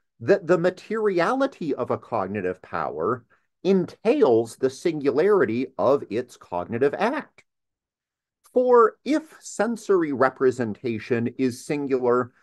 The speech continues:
precisely because it represents its object in a material fashion,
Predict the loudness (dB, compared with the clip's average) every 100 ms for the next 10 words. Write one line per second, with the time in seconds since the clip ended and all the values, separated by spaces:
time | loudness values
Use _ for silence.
0 | _ _ -2 0 -2 -2 -4 -4 -2 -2
1 | -6 2 2 2 0 2 4 2 0 -4
2 | -4 -4 0 -2 0 0 0 -2 -4 -8
3 | -8 -6 -4 -4 -4 -6 -6 -6 -6 -4
4 | -6 -8 -8 -4 -2 -4 -4 -6 -6 -8
5 | -10 -8